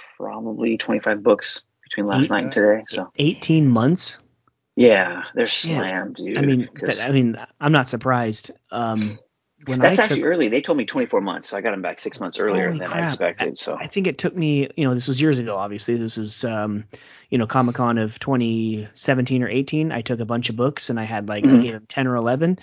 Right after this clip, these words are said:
Speaker 2: and all ten or eleven came back in a nice box in less than six months. I don't, I forgot what the correct value was, but wow, that's crazy.
Speaker 1: Well, I mean, with the pandemic, everybody was sending in like crazy, you know, 'cause everybody had their side hustle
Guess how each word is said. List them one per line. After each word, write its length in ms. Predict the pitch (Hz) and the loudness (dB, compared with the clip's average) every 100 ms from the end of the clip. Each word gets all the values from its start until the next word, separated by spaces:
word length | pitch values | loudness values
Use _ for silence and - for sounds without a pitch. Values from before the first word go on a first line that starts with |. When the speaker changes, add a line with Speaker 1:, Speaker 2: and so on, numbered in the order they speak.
| - - - | -10 -20 -6
Speaker 2:
and 100 | 123 | -2
all 180 | 117 135 | 2 2
ten 200 | 131 139 | 2 0
or 60 | 131 | 0
eleven 320 | 131 131 127 | 0 0 -2
came 200 | 139 123 | 0 0
back 320 | 123 139 139 | 0 -2 -2
in 60 | 123 | -2
a 80 | |
nice 240 | 120 127 127 | -2 -4 -4
box 500 | 139 135 147 - - | -4 -2 -4 -8 -10
in 560 | 131 131 127 123 117 113 123 | -6 -4 -2 -2 -2 -4 -6
less 360 | 120 127 143 | -2 -2 -2
than 140 | - 131 | -4 -4
six 280 | - 123 | -4 -6
months. 220 | 123 92 117 | -6 -6 -4
I 60 | |
don't, 80 | 113 | -4
I 120 | 107 | -6
forgot 300 | 117 120 110 | -6 -6 -4
what 200 | 120 123 - _ | -2 -4 -8 _
the 240 | - 120 113 | -8 -6 -6
correct 260 | - 127 | -6 -4
value 300 | 127 120 135 | -2 0 2
was, 180 | 135 139 | 2 0
but 200 | 117 101 - - - - | -2 -6 -12 -20 -20 -14
wow, 580 | 104 120 120 107 92 - | -8 -4 -4 -6 -8 -12
that's 160 | 120 | -12
crazy. 420 | - 127 113 107 104 - _ | -8 -6 -6 -6 -10 -16 _
Speaker 1:
Well, 140 | 156 151 | -2 0
I 60 | - | 2
mean, 240 | 165 135 | 6 6
with 120 | 147 - | 6 0
the 80 | |
pandemic, 580 | - 104 101 107 98 92 | -4 -2 2 2 2 2
everybody 220 | 101 101 | 2 4
was 160 | 90 87 | 2 -2
sending 300 | - 98 98 | -4 -2 -2
in 300 | 90 87 - _ - | -2 -4 -8 _ -6
like 140 | 87 | -6
crazy, 460 | - - 104 104 104 | -2 2 4 4 0
you 140 | 110 | -2
know, 120 | 107 110 | -4 -4
'cause 140 | - | -2
everybody 200 | 95 92 | 0 0
had 140 | 92 | 0
their 100 | 95 | 0
side 300 | 85 101 98 | 0 2 2
hustle 400 | 101 98 - 107 | 2 0 2 0